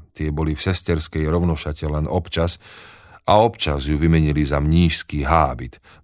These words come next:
podľa požiadaviek zákazníkov.“ „Rozumiem,“ pochopil Hanzel. „Ale brával si tam aj sestry. Ozajstné sestry.“ „Takže došlo aj k znásilneniu?“ „To nie. E,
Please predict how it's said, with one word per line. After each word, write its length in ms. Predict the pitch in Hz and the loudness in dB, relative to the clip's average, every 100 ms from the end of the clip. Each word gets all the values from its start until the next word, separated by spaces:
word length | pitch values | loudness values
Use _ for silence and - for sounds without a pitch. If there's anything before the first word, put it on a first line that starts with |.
| - | -4
podľa 320 | 78 71 69 - - | -2 0 -2 -4 0
požiadaviek 640 | 92 85 76 71 67 67 | 2 2 0 -2 -4 -4
zákazníkov.“ 1040 | 67 76 64 64 64 58 53 - 52 71 - _ - - - - - _ _ _ - | -2 -2 -2 -8 -12 -10 -12 -12 -14 -14 -18 _ -20 -20 -20 -20 -20 _ _ _ -2
„Rozumiem,“ 960 | 98 113 92 65 - - - 71 67 - _ _ - | 2 2 2 -4 -10 -12 -12 -12 -14 -16 _ _ -12
pochopil 400 | 76 76 82 78 | -10 -6 -4 -4
Hanzel. 480 | 67 62 - - - _ _ _ _ _ _ _ - | -4 -8 -10 -14 -18 _ _ _ _ _ _ _ -2
„Ale 160 | 104 104 | 2 4
brával 560 | 98 110 117 117 113 | 4 4 4 4 4
si 160 | 101 110 | 2 2
tam 240 | 110 107 | 2 2
aj 160 | 85 104 | 2 4
sestry. 560 | - 104 - 65 64 - _ _ _ 120 | 4 4 2 -2 -12 -16 _ _ _ 2
Ozajstné 800 | 107 78 69 - 67 67 67 65 | 4 2 0 -6 -8 -8 -8 -4
sestry.“ 480 | 78 - - 76 - _ _ _ _ _ _ _ _ - | -2 -4 -8 -14 -16 _ _ _ _ _ _ _ _ -4
„Takže 400 | 80 71 71 71 | -2 -2 -2 -2
došlo 400 | 71 - 69 69 | -4 -6 -6 -4
aj 160 | 69 67 | -6 -4
k 80 | |
znásilneniu?“ 1200 | 73 69 69 67 65 - 73 73 71 73 78 127 165 _ _ _ _ | -4 -2 -2 -4 -4 -6 -4 -4 -4 -2 0 0 -2 _ _ _ _
„To 160 | - 98 | 0 4
nie. 240 | 160 | 4
E, 40 | 98 | 0